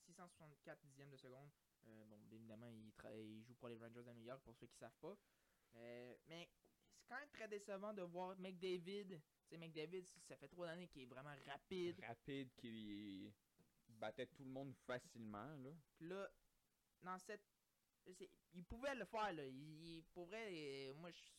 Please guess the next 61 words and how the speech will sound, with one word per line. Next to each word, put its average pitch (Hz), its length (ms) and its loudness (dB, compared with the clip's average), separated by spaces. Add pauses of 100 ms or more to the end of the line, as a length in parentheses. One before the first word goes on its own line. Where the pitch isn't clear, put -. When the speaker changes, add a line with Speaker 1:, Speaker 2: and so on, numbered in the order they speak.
Speaker 1:
c'était 143 200 -4
mon, 147 120 -4
mon, 143 180 -4
mon 147 180 -2
fa-, 160 240 0
mon 139 240 -6
favori 175 420 -2
pour - 140 -18
cette 160 200 -6
épreuve-là. 147 580 -2
Speaker 2:
Non, 127 100 0
mais 117 140 2
tu - 60 -18
sais, 135 160 2
là, 117 140 2
niaise-moi, 110 400 0
là, 101 100 2
il 95 140 2
aurait 107 160 0
pu - 120 0
le 123 60 -2
faire, 131 220 2
là. 107 280 -4
Speaker 1:
Ben 170 120 4
ouais, 226 120 4
il 143 60 6
aurait 160 140 4
pu - 80 -10
le 240 60 -10
faire. 233 260 2 (420)
Il 127 80 -4
a - 40 -6
fini 226 200 -6
quatrième 208 540 0
avec 147 240 -6
treize 175 240 -4
secondes, 175 500 -4 (100)
euh, 127 360 -8
et, 131 260 -6
euh, 117 80 -4
six - 180 -18
cent 160 140 -6
quatre-vingt-dixième 131 680 -12
de 123 80 -8
seconde. 123 340 -8 (520)
Euh, 110 600 -8 (220)
j'étais 185 220 -4
un 196 60 0
peu 311 140 -8
déçu 277 220 -8
de 247 100 -6
cette 208 200 -6
épreuve 240 380 -6
parce 165 200 -2
que, 180 240 0
tu - 60 -12 (720)
sais, 233 60 -6
c'est, 196 240 -6
c'est - 160 0
one 202 300 2
shot. 196 220 0